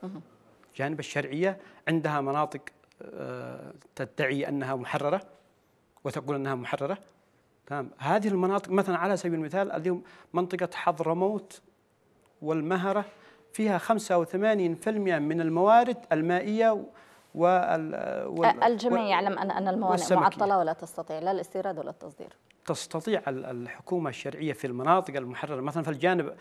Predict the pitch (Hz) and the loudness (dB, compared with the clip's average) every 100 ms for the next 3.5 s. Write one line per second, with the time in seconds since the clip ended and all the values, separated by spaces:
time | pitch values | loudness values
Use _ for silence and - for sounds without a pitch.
0 | - - - 131 156 175 143 139 156 143 | -20 -16 -10 -2 0 2 0 0 0 0
1 | 135 131 143 139 127 - _ _ _ 139 | -4 -4 -4 -4 -6 -10 _ _ _ -14
2 | 143 139 139 131 131 131 131 147 131 123 | -6 -6 -4 -8 -6 -6 -4 -2 -4 -6
3 | - 147 135 175 | -4 -4 -2 -6